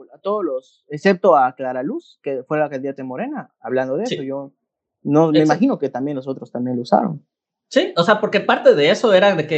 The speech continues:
Speaker 2: e-, eso está incómodo, pero pues justamente mucha gente inclusive creía que él quería, pues, hacer Nuevo León un país, <laughs> ya sabes, o sea, por mucho de su discurso y las frases que habla, no, no, no, el resto de México,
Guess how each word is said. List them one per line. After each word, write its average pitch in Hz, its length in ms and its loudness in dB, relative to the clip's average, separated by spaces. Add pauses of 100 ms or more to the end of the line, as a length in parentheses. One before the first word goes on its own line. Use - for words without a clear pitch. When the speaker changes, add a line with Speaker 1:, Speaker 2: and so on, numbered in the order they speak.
(160)
Speaker 2:
e-, 190 120 0
eso 208 120 -8
está 220 160 0
incómodo, 214 400 0
pero 160 200 4
pues 170 140 0
justamente 214 720 0 (300)
mucha 247 340 6
gente 208 200 2
inclusive 202 420 4
creía 180 300 4
que 180 80 2
él 185 80 2
quería, 175 640 4 (180)
pues, 180 140 4
hacer 220 240 4
Nuevo 196 200 8
León 175 220 6
un 180 140 2
país, 143 360 2
<laughs> - 0 -
ya 214 180 6
sabes, 220 380 4
o 156 140 0
sea, 190 340 2 (160)
por 175 160 6
mucho 202 240 6
de 214 60 4
su 185 140 0
discurso 185 400 0
y - 20 4
las 151 200 4
frases 165 380 0
que 139 120 0
habla, 175 300 4
no, 226 180 -2
no, 233 100 -4
no, 226 320 -4
el 147 100 -2
resto 202 300 2
de 170 80 4
México, 214 580 0